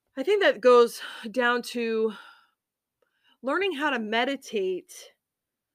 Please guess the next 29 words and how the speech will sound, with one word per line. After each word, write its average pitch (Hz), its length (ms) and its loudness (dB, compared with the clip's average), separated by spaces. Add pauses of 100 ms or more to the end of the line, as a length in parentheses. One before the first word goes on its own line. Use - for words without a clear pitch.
(300)
on 247 280 0
the 247 100 2
word, 190 560 -4 (960)
and 226 120 -4
how 277 140 0
it's 269 100 -6
not 359 160 -2
just 381 200 -6
something 247 320 0
that 214 120 -4
you 214 180 -10
just 190 240 -10
inherently 214 500 -2
know. 196 320 0
It's 202 120 -10
something 302 220 -2
that 269 100 -4
you 220 120 -10
can 208 180 -10
be 185 160 -16
taught - 600 -4 (420)
like 226 120 0
in 240 200 0
Psalms 262 480 0 (180)
eighty-six, 269 640 -4 (100)
verse 214 300 -2
eleven, 202 440 0
it - 140 -8
says, 202 560 -4